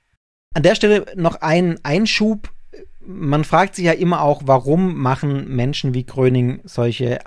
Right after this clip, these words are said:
Heilungsveranstaltungen? Warum, äh, was sind die Gründe, die dahinter liegen?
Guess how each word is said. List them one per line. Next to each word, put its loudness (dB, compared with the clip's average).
Heilungsveranstaltungen? -2
Warum, 4
äh, -4
was -4
sind -4
die -2
Gründe, 2
die -2
dahinter 2
liegen? -8